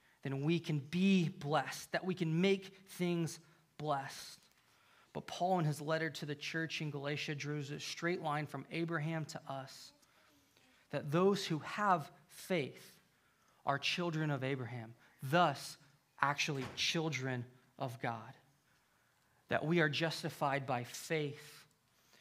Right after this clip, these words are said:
and announced and told that we can be made new, that we can be rescued from our sin,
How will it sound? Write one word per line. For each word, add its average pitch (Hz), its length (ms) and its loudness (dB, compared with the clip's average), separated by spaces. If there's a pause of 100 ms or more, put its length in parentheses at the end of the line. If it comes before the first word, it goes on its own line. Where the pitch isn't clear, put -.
(120)
and 143 140 0
announced 160 720 2 (280)
and 135 180 -4 (160)
told 170 420 0 (840)
that - 120 -8
we 185 120 2
can 190 160 0
be 170 100 2
made 165 300 0
new, 160 300 -2 (1700)
that 175 140 2
we 202 140 4
can 214 140 0
be 180 120 6
rescued 160 540 0
from 175 300 -4
our 151 120 -2
sin, 131 440 -8